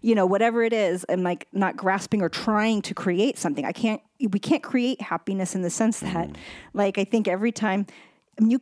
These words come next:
Speaker 1: you can do things that will lead to your ability to become happy.
Speaker 2: Yeah, and, and by the way, Aristotle would say, I will say this, a little bit of homework, Aristotle will say, and it was quoted by J F K in a very apt moment when he said he was happy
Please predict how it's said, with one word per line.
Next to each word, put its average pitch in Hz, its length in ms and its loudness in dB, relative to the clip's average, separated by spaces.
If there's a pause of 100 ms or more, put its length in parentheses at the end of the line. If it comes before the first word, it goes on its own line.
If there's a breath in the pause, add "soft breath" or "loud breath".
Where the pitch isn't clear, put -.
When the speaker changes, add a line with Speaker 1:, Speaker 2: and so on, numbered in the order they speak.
Speaker 1:
you 247 160 2
can 202 420 0
do 208 220 0
things 220 420 0
that 170 340 -2
will 185 480 2 (760)
lead 202 540 -2
to 247 100 -2
your 190 300 0
ability 185 600 0
to 285 80 -2
become 277 300 -2
happy. 277 380 -2 (380)
Speaker 2:
Yeah, 80 260 0
and, 82 200 0
and 80 200 0
by 87 120 2
the 85 60 0
way, 85 140 2
Aristotle 85 420 2
would 90 140 -2
say, 71 180 0
I 71 60 0
will 78 160 -2
say 78 180 0
this, 78 140 -4
a 82 40 -12
little 87 140 0
bit 78 80 -2
of 73 60 -4
homework, 73 320 -4
Aristotle 85 400 2
will 95 80 -2
say, 71 320 -2 (560 loud breath)
and 71 100 0
it 65 60 -4
was 67 100 -6
quoted 78 320 0
by 78 160 2
J 76 220 0
F 78 100 -4
K 80 300 -2 (140)
in 71 140 -12
a 73 40 -8
very 71 420 -4 (680)
apt 69 260 -2 (100)
moment 78 360 -2
when 76 140 -6
he 76 100 -6
said 71 280 -2
he 78 100 -4
was 76 120 -6
happy 78 380 -2